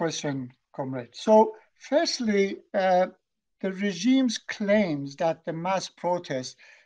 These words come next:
across over hundred and fifty cities and towns by thousands of people is the work of U S imperialism and its allies are totally false. Even according to the regime's own internal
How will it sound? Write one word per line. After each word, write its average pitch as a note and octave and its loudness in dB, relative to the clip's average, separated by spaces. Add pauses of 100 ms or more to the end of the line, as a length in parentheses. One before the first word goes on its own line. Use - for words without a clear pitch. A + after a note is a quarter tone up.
(160)
across F3+ 0
over F3 2
hundred E3+ -2
and D3+ -4
fifty E3 -10
cities E3 -4
and C#3+ -4
towns E3+ -4 (460)
by D#3+ -4
thousands F3 0
of D#3 -4
people E3 -4
is D3+ -12
the D#3 -6 (100)
work D#3+ -4
of D3+ -6
U D#3+ -4
S D3+ -6
imperialism C#3+ -6
and D3 -4
its C#3 -8
allies C3+ -2 (460)
are D#3 -6 (140)
totally E3 -4
false. - -10 (720)
Even B3+ 2
according G#3+ 0
to F#3+ -8
the E3+ -8
regime's E3+ -6 (200)
own G3 4 (120)
internal E3+ -4